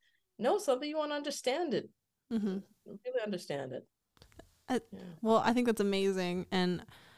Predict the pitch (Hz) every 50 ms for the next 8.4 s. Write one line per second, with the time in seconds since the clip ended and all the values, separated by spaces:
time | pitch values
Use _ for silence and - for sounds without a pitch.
0 | - - _ - 170 180 185 185 185 185 - - _ - - - 226 208 208 185
1 | 175 - 202 196 - - 202 214 - - 208 196 185 185 196 208 208 208 - -
2 | - - 220 214 196 175 170 175 - - - 185 196 202 208 202 196 196 - 190
3 | 180 170 170 170 165 180 196 196 202 185 170 151 147 170 165 160 160 151 147 165
4 | - 254 262 262 254 254 254 247 247 247 240 233 196 170 143 151 151 151 - -
5 | 226 214 226 233 233 233 226 226 214 190 175 180 180 170 160 156 - 185 185 185
6 | 185 180 - - 151 175 180 170 165 165 170 170 165 - - 185 170 165 156 -
7 | - - 196 180 180 185 180 180 180 185 185 185 190 202 190 185 - - 180 175
8 | 180 180 175 180 190 - -